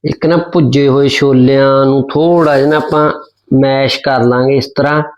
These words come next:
ਤਾਂ ਕਿ ਜਿਹੜਾ ਇਹਦੇ ਉੱਤੇ ਛਿਲਕਾ ਹੈ ਉਹ ਉਤਰ ਸਕੇ। ਜਿਹੜੀ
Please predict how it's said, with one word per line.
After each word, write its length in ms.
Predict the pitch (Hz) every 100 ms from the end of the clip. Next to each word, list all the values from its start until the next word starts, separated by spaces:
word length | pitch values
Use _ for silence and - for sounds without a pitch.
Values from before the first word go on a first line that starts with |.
| _ - - _ _
ਤਾਂ 240 | - 143 143
ਕਿ 440 | - 147 147 143 127
ਜਿਹੜਾ 320 | 147 156 165
ਇਹਦੇ 200 | 147 160
ਉੱਤੇ 300 | 160 - 151
ਛਿਲਕਾ 540 | - 147 131 127 147
ਹੈ 200 | 139 139 - - -
ਉਹ 220 | 170 170
ਉਤਰ 340 | 160 - 160
ਸਕੇ। 360 | 143 131 - 98 - _ _ _ _ _ _ _ _ _ _ _ _ _ _ _ _ _ _ _ _ _ _ _ _ _ _ _ _ _ _ _ _ _ - _ _ 127
ਜਿਹੜੀ 300 | 139 160